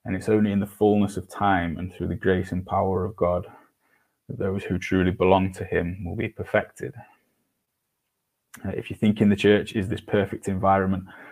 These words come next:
full of virtuous people, then think again. One day it will be. That's why part of the reason why we've called this title of this talk, Anticipate.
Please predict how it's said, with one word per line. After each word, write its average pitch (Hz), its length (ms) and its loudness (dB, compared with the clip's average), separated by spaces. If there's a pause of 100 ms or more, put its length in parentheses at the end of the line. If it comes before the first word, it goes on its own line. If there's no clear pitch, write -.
(280)
full 92 160 2
of 92 100 0
virtuous 95 460 2
people, 92 380 -2
then 87 260 -2 (140)
think 92 220 -4
again. 90 300 0 (600)
One 123 240 8
day 107 220 8
it 107 100 0
will 107 200 6
be. 98 280 -6 (280)
That's 107 200 -14
why 92 220 2
part 98 280 -4
of 95 60 -6
the 95 60 -2
reason 95 180 -6
why 92 120 -4
we've 90 160 -8
called 92 320 -4
this - 260 -12 (460)
title 92 240 -2
of 92 60 -2
this 87 120 -4
talk, 90 300 0
Anticipate. - 760 -6